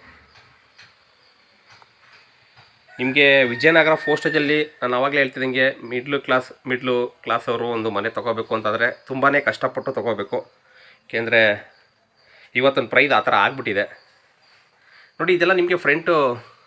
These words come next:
ಟೈಲ್ ಯೂಸ್ ಮಾಡಿದ್ದಾರೆ, ಮೇನ್ ಡೋರು ಟೀಕ್ ಇದೆ, ಪೂರ್ವ ದಿಕ್ಕಿದೆ, ಈಸ್ಟ್ ಇದೆ. ಆದಷ್ಟು ಎಲ್ಲ ಕವರೇಜ್ ಮಾಡೋದಕ್ಕೆ ನೋಡ್ತೀನಿ. ಏಕೆಂದರೆ ಕೆಲವೊಬ್ಬರು "ಸರ್ ಪ್ರೈಸ್ ಹೇಳಿ, ಡೈಮೆನ್ಷನ್ ಹೇಳಿ" ಅಂತ ಕಾಮೆಂಟ್ ಮಾಡ್ತಾ ಇರ್ತೀರ.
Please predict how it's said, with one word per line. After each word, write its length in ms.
ಟೈಲ್ 180
ಯೂಸ್ 140
ಮಾಡಿದ್ದಾರೆ, 380
ಮೇನ್ 260
ಡೋರು 180
ಟೀಕ್ 320
ಇದೆ, 220
ಪೂರ್ವ 280
ದಿಕ್ಕಿದೆ, 600
ಈಸ್ಟ್ 280
ಇದೆ. 360
ಆದಷ್ಟು 600
ಎಲ್ಲ 140
ಕವರೇಜ್ 380
ಮಾಡೋದಕ್ಕೆ 380
ನೋಡ್ತೀನಿ. 520
ಏಕೆಂದರೆ 200
ಕೆಲವೊಬ್ಬರು 800
"ಸರ್ 300
ಪ್ರೈಸ್ 240
ಹೇಳಿ, 280
ಡೈಮೆನ್ಷನ್ 440
ಹೇಳಿ" 180
ಅಂತ 120
ಕಾಮೆಂಟ್ 380
ಮಾಡ್ತಾ 220
ಇರ್ತೀರ. 200